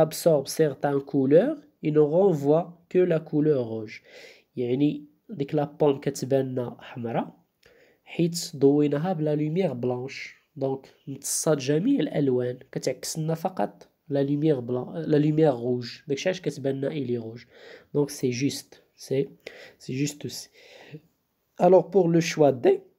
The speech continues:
quelle que soit la lumière qui l'éclaire.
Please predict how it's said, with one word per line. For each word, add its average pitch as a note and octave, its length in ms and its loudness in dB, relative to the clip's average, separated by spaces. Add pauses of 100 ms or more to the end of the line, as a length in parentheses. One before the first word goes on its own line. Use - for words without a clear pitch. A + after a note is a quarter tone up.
(800)
quelle G3 180 4
que G3 100 2
soit F3+ 260 4
la F3 120 6
lumière E3+ 480 2 (420)
qui F3+ 80 4
l'éclaire. B2+ 440 -2